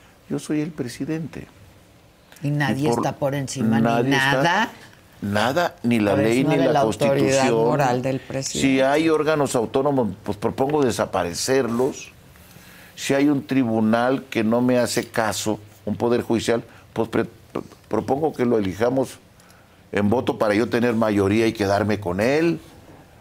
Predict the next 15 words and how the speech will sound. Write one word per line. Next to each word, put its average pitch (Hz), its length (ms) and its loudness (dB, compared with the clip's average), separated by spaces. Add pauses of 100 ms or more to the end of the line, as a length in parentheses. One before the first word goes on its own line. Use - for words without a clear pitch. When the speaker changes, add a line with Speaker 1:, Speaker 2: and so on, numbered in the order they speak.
(260)
Speaker 1:
Propongo 143 500 -2
que 127 60 0
el 110 120 0
Congreso 110 420 0
tengamos 117 460 -2
dos 101 260 -4
tercios. 143 400 -2
Propongo 165 460 -2
que 170 80 0
el 147 100 2
poder 147 380 0
sea 170 180 2
yo 165 180 2
solo. 156 440 0 (1900)
Y 135 260 2